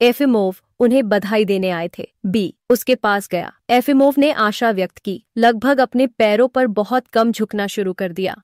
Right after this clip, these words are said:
कुछ ने अपने होठों को हिलाया और हठपूर्वक कमरों में नहीं जाना चाहता था।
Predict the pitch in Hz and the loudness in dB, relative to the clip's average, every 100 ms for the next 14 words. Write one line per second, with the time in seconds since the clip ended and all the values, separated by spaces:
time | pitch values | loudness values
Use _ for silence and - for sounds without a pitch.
0 | - 359 349 320 330 339 254 - 262 269 | 2 4 4 4 4 4 0 2 4 4
1 | 202 220 220 285 277 285 196 208 196 247 | 4 2 4 2 4 2 4 2 4 4
2 | 226 202 - - - 262 240 269 339 - | 2 -2 -18 -10 2 2 2 0 0 0
3 | - 262 254 277 294 - 233 226 269 285 | 0 2 4 4 2 2 2 4 4 6
4 | 302 220 220 302 240 208 196 190 196 196 | 4 4 4 4 6 4 2 0 -2 0
5 | 190 180 202 | -2 -2 -6